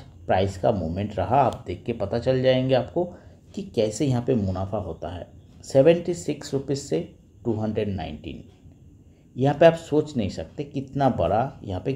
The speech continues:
गेम होता है। लॉट साइज़ है फिफ्टी, तो आपको मिनिमम लॉट साइज़ फिफ्टी के लिए आपको ऑप्शंस ट्रेडिंग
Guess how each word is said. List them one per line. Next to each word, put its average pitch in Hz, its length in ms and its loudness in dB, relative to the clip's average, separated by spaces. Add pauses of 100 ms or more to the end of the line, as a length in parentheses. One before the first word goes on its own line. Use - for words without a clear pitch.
(140)
गेम 120 320 0 (340)
होता 95 240 -2
है। - 180 -6 (380)
लॉट 120 220 4
साइज़ 139 360 4
है 170 120 -2
फिफ्टी, - 420 -12 (540)
तो 147 60 6
आपको 139 240 4
मिनिमम 143 500 4
लॉट 123 180 6
साइज़ 135 340 0
फिफ्टी 120 400 -6
के 151 140 -4
लिए 147 240 0
आपको 135 400 2
ऑप्शंस 120 400 -6
ट्रेडिंग 107 340 -4